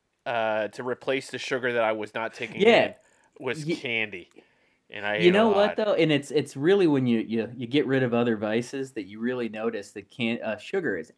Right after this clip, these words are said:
Speaker 2: absolutely a drug.
Speaker 1: Oh, yeah.
Speaker 2: Like, uh, like, y-, I'll get cravings for candy.
Speaker 1: That
Speaker 2: Like,
Speaker 1: s-
Speaker 2: y-, not, and it doesn't even, what's that?
Speaker 1: No, no, no, so that's when I realized it was, what, 'cause I initially, when I went down to the hundred, I would think I went down to one forty-six.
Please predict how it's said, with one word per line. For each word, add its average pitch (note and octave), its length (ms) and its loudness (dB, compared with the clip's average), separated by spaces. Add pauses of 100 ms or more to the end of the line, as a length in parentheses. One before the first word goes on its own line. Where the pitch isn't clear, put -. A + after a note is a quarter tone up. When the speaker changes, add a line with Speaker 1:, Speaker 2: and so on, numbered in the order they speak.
Speaker 2:
absolutely G2+ 720 -2
a - 20 -16
drug. F2 380 -12 (180)
Speaker 1:
Oh, E3+ 140 -2
yeah. D3 220 2
Speaker 2:
Like, F#2+ 420 0 (280)
uh, C3+ 120 2
like, A#2+ 380 4
y-, D#3 260 -6 (100)
I'll D#3+ 240 6
get D3+ 340 0 (140)
cravings A#2+ 760 0
for G2+ 140 -14
candy. - 540 -16 (160)
Speaker 1:
That - 60 -8
Speaker 2:
Like, G2 300 0
Speaker 1:
s- - 220 -16 (140)
Speaker 2:
y-, E3 120 -6
not, G#3+ 200 4 (180)
and G3 120 4
it G3 60 4
doesn't G#3+ 200 8
even, E3+ 200 2
what's B2 180 0
that? D3+ 280 -4
Speaker 1:
No, E3+ 60 4
no, F3+ 160 8
no, D3+ 160 4
so D3+ 180 -8
that's F3+ 240 6
when D#3+ 220 -2
I C#3 120 4
realized C3+ 600 2
it B2 140 -8
was, A#2+ 100 -12 (120)
what, C3+ 260 -4
'cause - 140 -8 (140)
I D#3 180 8
initially, C#3+ 460 -2
when C#3+ 160 -2
I D#3+ 60 4
went E3+ 180 4
down C#3+ 120 4
to C3+ 120 2
the A#2 140 -4
hundred, A#2 460 -4 (180)
I C3 40 -10
would C#3 140 -6
think D3 160 -4
I C3 80 2
went B2+ 200 -6
down A#2 140 -4
to A#2 60 -2
one A#2 300 -8
forty-six. B2+ 1300 -10